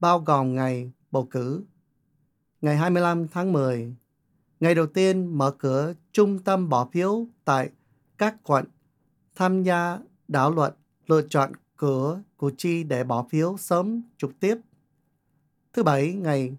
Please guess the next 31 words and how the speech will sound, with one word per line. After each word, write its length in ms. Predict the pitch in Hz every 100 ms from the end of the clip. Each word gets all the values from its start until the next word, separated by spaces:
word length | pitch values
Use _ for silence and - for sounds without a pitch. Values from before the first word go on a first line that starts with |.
| _
bốn 560 | 208 156 160 180 220 233 _
tháng 280 | - 180 202
mười 140 | 165 131
một, 280 | 123 117 - _ _
hai 180 | 160
ngàn 120 | 156 139
hai 80 |
mươi 120 | 160 156
lăm, 240 | 151 151 - _ _ _ _ _ _ -
ngày 120 | 165
cuối 180 | 185 -
cùng 340 | 151 131 120 - _ _ _ -
để 140 | 139
bỏ 180 | 127 131
phiếu 460 | 165 165 185 220 233 _ _
trực 200 | - -
tiếp 160 | 185 220 226 _
hoặc 200 | 147 139 131
gửi 180 | 131
lại 280 | 156 139 - - _ _ _ -
lá 220 | 160 180
phiếu 240 | - 170 190
bầu 420 | 165 123 120 127 _ _ _ _ _ _
qua 180 | 175 180
thư 360 | 185 180 175 156 156 _ _ 156
muộn 220 | 160 165
nhất 220 | 208 220
là 100 | 151
tám 280 | - 147 196
giờ 100 | 151
tối. 340 | 151 143 170